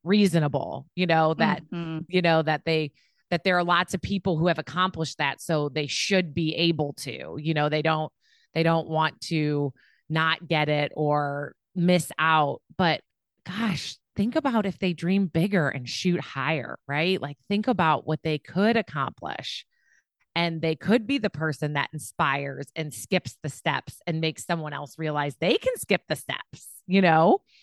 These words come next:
Speaker 2: Absolutely. Um, but, you know, I just don't think we're, we realize that we're allowed to do that. You know, it's like we're waiting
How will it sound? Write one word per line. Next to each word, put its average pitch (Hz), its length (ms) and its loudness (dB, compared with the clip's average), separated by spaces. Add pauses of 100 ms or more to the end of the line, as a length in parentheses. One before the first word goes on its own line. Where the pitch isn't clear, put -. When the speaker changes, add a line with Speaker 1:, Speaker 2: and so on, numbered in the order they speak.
(1700)
Speaker 2:
Absolutely. 190 920 -2 (560)
Um, 185 460 -2 (100)
but, 240 160 -2 (100)
you 240 120 2
know, 247 140 2
I 240 140 -4
just 294 160 0
don't 277 220 2
think 269 200 0 (260)
we're, 233 380 0 (160)
we 220 160 -2
realize 254 680 -2
that - 160 -8
we're 214 260 -4 (100)
allowed 175 680 -6 (580)
to - 120 -12
do - 180 -6
that. - 220 -12 (2000)
You 185 120 -6
know, 170 360 -4
it's 180 200 -8
like 165 260 -8
we're 180 240 -4
waiting 170 640 -6